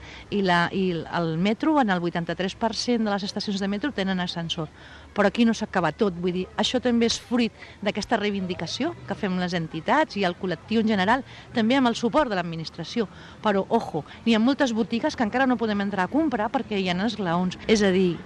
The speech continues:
la societat ha de ser dissenyada i pensada per tots, perquè el gaudi ha de ser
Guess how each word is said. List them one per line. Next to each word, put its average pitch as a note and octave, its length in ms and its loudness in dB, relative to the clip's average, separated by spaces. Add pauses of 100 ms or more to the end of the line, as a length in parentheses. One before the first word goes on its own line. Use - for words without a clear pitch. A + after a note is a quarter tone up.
(140)
la G#3+ 80 4
societat G#3+ 560 -2
ha - 80 0
de A#3 80 -2
ser G3 300 -6 (100)
dissenyada G#3+ 520 0
i C4+ 40 -2
pensada A#3 480 2
per B3 160 0
tots, B3 240 0
perquè F#3 300 -2
el F3 100 -2
gaudi G#3+ 400 0
ha F3+ 80 -6
de A3 80 -4
ser A3+ 200 -2